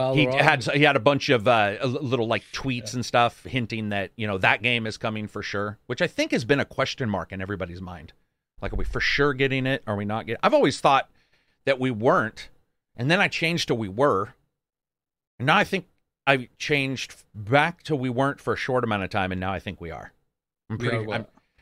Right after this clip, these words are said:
Speaker 1: getting G-, God of War Ragnarok. It's very difficult. It's
Speaker 2: Yeah.
Speaker 1: it, like, they don't
Speaker 2: It's
Speaker 1: show it, but then he jokes around, and I think he's, he's adult enough.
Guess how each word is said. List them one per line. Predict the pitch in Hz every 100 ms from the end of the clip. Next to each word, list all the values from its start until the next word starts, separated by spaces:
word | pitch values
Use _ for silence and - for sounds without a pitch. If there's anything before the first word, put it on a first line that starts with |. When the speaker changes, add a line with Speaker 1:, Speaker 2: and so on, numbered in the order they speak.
| -
Speaker 1:
getting | 120 147 117 92 92 - 101
G-, | - -
God | 113 113 104
of |
War | 92 104
Ragnarok. | 90 90 - 87 - - - - - _ _
It's | 101
very | 139 170
difficult. | 131 135 113 127 104 - _ _
It's | 139 147 139
Speaker 2:
Yeah. | 139 135
Speaker 1:
it, | 135 160
like, | 156 - _ -
they | 113 151
don't | 123 175 196
Speaker 2:
It's | -
Speaker 1:
show | - 196 190
it, | 196 -
but | 139
then | 147
he | 110 160
jokes | 131 170 160 -
around, | 143 147 147 147
and | 143
I |
think | 135 175 175
he's, | 185 127 - 117
he's | 110 139 104 -
adult | 135 120 117 123
enough. | 131 127 123 -